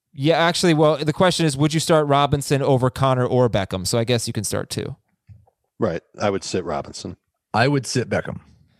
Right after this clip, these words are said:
Speaker 2: Beckham's taking on Washington. You just think they're gonna run their way to victory?
Speaker 3: Yep.
Speaker 1: Damian,
Speaker 3: Maybe not,
Speaker 2: Definitely
Speaker 3: but
Speaker 2: within the realm of possibility.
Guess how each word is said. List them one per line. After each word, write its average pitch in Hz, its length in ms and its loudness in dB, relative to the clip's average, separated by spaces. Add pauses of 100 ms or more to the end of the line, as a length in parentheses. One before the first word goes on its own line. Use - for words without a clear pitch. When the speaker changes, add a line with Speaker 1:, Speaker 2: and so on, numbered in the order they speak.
(260)
Speaker 2:
Beckham's 170 320 -2
taking 123 240 -2
on 92 120 -2
Washington. 85 520 -2
You 95 80 0
just 98 180 -4
think 95 160 -2
they're 98 80 -2
gonna 87 180 -2
run 87 220 0
their 90 160 -2
way 90 160 0
to 87 80 -2
victory? 104 460 -4 (320)
Speaker 3:
Yep. 135 240 -2 (1040)
Speaker 1:
Damian, 165 240 2
Speaker 3:
Maybe 196 140 2
not, 135 60 0
Speaker 2:
Definitely 139 300 2
Speaker 3:
but 131 40 0
Speaker 2:
within 135 200 2
the 120 80 -2
realm 117 220 2
of 107 80 -2
possibility. 85 680 0